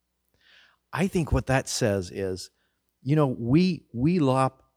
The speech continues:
everything into one ball, love. And we can be talking about a hamburger or our, our best squeeze. And what does that communicate?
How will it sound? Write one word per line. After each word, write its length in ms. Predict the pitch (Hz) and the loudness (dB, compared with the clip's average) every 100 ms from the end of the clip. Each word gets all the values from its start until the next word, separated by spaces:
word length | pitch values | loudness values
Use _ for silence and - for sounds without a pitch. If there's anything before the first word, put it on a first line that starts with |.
| _ | _
everything 420 | 110 139 156 147 135 | -4 -2 -2 0 0
into 160 | 120 | -2
one 340 | 101 110 110 95 _ _ _ - | -2 -2 -2 -6 _ _ _ -2
ball, 520 | 92 92 87 - - - | 0 0 -4 -8 -14 -10
love. 580 | 95 104 80 69 67 - _ _ _ _ _ _ _ 113 | -4 -2 -2 -4 -10 -20 _ _ _ _ _ _ _ -6
And 100 | 117 | 0
we 140 | 165 | 0
can 180 | - 127 | 0 -2
be 80 | 110 | 0
talking 300 | 147 147 120 | 0 0 0
about 160 | 101 80 | -2 -2
a 40 | |
hamburger 580 | - 165 185 214 277 - _ _ _ _ _ _ _ _ _ _ _ _ _ _ | -4 -4 -2 -2 -4 -6 _ _ _ _ _ _ _ _ _ _ _ _ _ _
or 260 | 120 113 - | -2 -2 0
our, 440 | 101 92 90 - - | -2 -2 -4 -8 -10
our 160 | 92 85 | -8 -6
best 300 | 87 120 - | -4 -4 -4
squeeze. 500 | - 101 53 - - _ _ _ _ _ _ _ _ _ _ _ _ _ _ _ _ _ _ _ _ _ _ _ _ 117 | -6 -6 -6 -12 -18 _ _ _ _ _ _ _ _ _ _ _ _ _ _ _ _ _ _ _ _ _ _ _ _ -4
And 680 | 127 127 120 - 78 78 _ _ _ _ _ _ _ - | 0 0 -4 -8 -16 -20 _ _ _ _ _ _ _ -10
what 200 | 123 - | -8 -6
does 140 | 165 | -4
that 160 | 185 - | -4 -4
communicate? 600 | 160 190 254 98 69 | -6 -4 -6 -8 -10